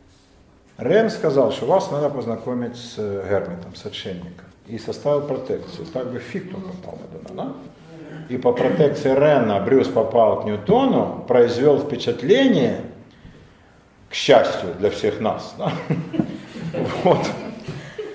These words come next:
Э, Ньютон об-, с ним беседовал, сказал, что «It's doable», да, знаменитую фразу, что «Два рычага, деньги, церковь»,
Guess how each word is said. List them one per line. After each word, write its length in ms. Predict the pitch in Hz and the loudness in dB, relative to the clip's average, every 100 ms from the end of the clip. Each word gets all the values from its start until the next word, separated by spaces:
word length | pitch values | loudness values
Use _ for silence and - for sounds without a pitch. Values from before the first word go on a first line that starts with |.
| - | -4
Э, 280 | 131 135 135 | 4 4 6
Ньютон 480 | 131 139 156 147 131 | 4 4 4 4 4
об-, 220 | 110 117 | 0 -2
с 100 | - | -2
ним 120 | 120 | -2
беседовал, 600 | 135 - 131 214 220 139 | -2 -2 4 6 6 4
сказал, 200 | - 120 | 4 0
что 120 | 120 | 0
«It's 220 | 107 87 87 | -4 -2 4
doable», 500 | 190 226 170 123 107 | 6 8 6 4 2
да, 120 | 117 | 2
знаменитую 500 | 123 113 107 104 104 | 2 0 -2 0 -2
фразу, 400 | 92 98 98 107 | 0 0 2 0
что 120 | 117 | -2
«Два 200 | 95 117 113 | 4 4 6
рычага, 720 | - - 98 143 220 196 127 | 2 -2 2 4 4 4 2
деньги, 240 | 120 107 | 0 -2
церковь», 440 | - 214 220 190 | 0 2 4 2